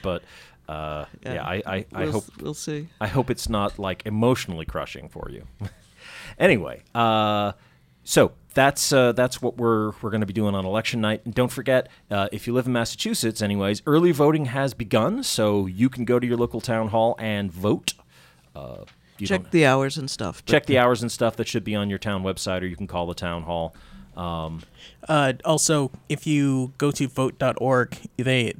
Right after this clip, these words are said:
Speaker 3: the tool that they have actually, uh, has, uh, will send you to the correct place to, to see where you're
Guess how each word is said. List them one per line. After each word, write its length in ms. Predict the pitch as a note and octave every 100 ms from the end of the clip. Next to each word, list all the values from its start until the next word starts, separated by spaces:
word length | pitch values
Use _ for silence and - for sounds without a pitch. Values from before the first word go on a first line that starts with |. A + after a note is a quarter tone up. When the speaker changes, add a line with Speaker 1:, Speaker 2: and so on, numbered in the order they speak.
| -
Speaker 3:
the 120 | B2
tool 300 | - - D3
that 160 | C3+ B2
they 100 | B2
have 380 | - C3+ A#2 A#2
actually, 480 | G#2 - B2 G#2+ - - - - -
uh, 260 | - A2+ A2
has, 640 | - C#3+ B2 A#2 - - _ _ _ _
uh, 360 | B2 A2 G#2 G2+ - C#3+ -
will 140 | D3+ C3+
send 260 | - C3+
you 80 | B2
to 100 | -
the 120 | A#2+
correct 320 | - C3 A#2
place 300 | - A#2+ G2+ -
to, 340 | A#2+ G2+ G2+ - _ _ - _ _ _
to 120 | - A#2+
see 180 | C#3
where 160 | B2 A2
you're 280 | G#2+ G2